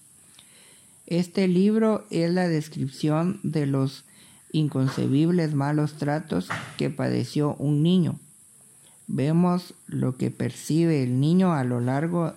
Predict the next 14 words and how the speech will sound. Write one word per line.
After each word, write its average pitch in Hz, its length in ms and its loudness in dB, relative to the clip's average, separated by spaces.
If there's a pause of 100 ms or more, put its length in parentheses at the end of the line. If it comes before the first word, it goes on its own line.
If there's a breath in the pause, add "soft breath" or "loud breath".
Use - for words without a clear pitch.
(160)
de 131 220 -2
un 143 240 2
horroroso 135 760 -2 (440 loud breath)
continuo 190 960 2 (160)
que 131 140 0
va 139 360 -2
de 135 220 0
una 143 320 2
vida 165 340 2
familiar 143 720 -2 (840 loud breath)
idealizada 147 1300 0
a 143 180 -4
la 151 220 -2
conservación 135 1000 -2